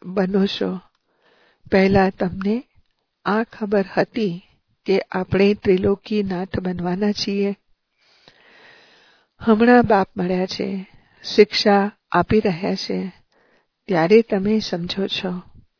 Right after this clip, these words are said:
બાબાની પાસે કોઈ આવે છે,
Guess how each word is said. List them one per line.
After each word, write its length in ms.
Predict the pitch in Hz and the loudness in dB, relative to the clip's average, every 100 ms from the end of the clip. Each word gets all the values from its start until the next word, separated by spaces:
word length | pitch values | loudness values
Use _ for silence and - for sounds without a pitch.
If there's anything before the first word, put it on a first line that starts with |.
| _ _ - - - _ _ _ _ _ 196 | _ _ -20 -20 -20 _ _ _ _ _ -4
બાબાની 600 | 196 196 226 226 233 240 | 0 4 6 8 6 2
પાસે 520 | - 196 202 220 214 | 0 0 2 4 4
કોઈ 260 | 226 214 | 4 2
આવે 340 | 185 170 196 226 | 2 0 -2 -2
છે, 340 | - 196 202 | -6 -10 -12